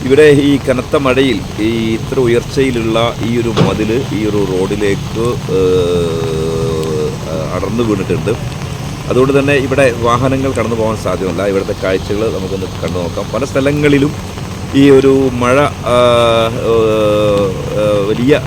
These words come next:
തടസ്സങ്ങളാണ് പുതിയ പാതക്ക്, ആ, സൃഷ്ടിച്ചിരിക്കുന്നത്.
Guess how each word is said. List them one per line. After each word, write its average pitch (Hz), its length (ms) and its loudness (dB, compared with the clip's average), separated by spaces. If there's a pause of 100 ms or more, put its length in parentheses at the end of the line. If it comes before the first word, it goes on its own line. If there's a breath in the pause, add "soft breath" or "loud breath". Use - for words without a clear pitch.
(140)
തടസ്സങ്ങളാണ് 120 760 0 (280)
പുതിയ 107 300 -2 (200)
പാതക്ക്, 110 460 -2
ആ, 95 840 0
സൃഷ്ടിച്ചിരിക്കുന്നത്. 95 760 -4